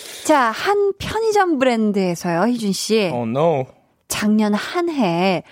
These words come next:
Speaker 1: 전 품목의 판매량 순위를 한번 매겨봤대요. 사 위가 바나나 우유,
Speaker 2: 아.
Speaker 1: 삼 위가 소주,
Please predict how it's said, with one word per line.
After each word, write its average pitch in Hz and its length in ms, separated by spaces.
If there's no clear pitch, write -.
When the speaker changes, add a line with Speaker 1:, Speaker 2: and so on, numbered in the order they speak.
Speaker 1:
전 330 580
품목의 349 920
판매량 359 540
순위를 403 440
한번 277 220
매겨봤대요. 185 840
사 - 340
위가 302 480
바나나 202 680
우유, 202 420
Speaker 2:
아. 135 320
Speaker 1:
삼 - 440
위가 359 500
소주, - 720